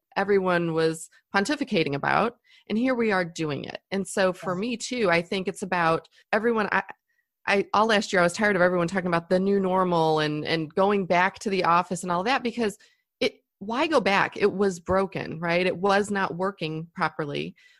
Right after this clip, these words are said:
Speaker 1: Why not just look forward? So I like what you're saying about, you know, not moving the needle too much, you know, letting people have that choice, because I think that blended approach is what's really, that's what we've been waiting for.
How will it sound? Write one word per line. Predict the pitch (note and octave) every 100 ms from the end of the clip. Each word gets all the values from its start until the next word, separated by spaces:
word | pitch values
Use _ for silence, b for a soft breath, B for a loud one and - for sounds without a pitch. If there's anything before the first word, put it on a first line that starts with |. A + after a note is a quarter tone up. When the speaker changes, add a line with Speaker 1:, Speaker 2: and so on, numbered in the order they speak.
| b
Speaker 1:
Why | G3+ G#3
not | G3+ G3+ G3+ -
just | E3+ -
look | D#3+ -
forward? | - F#3+ E3 - -
So | - F#3+ E3+ D#3+
I | - F3+
like | F#3+ G#3+
what | G#3+
you're | - F3+
saying | - G#3 G3 F3
about, | E3+ E3 D#3+ - -
you | G3
know, | E3+ E3
not | F3+ G#3
moving | G3+ F#3 F3 E3+ E3 E3+ b b b -
the |
needle | F#3+ E3+ E3
too | - D#4+
much, | A#3+ D#3+ D#3+ -
you | F#3+
know, | F3+
letting | F#3 F#3
people | F3+ F#3+ F3+
have | F3+ D#3+
that | D#3 -
choice, | E3+ C3+ -
because | F3+ F#3+
I | F3+
think | F3+ G3+ G3+
that | F3+ E3
blended | F3+ F3+ F#3+ F3
approach | E3 - G3+ F3 E3+ -
is | E3+
what's | F3 E3+ -
really, | E3+ G3 F#3+ E3+ E3
that's | B3 C4
what | -
we've | A3+
been | G#3 F3
waiting | D#3+ E3+ E3+ E3
for. | D3 -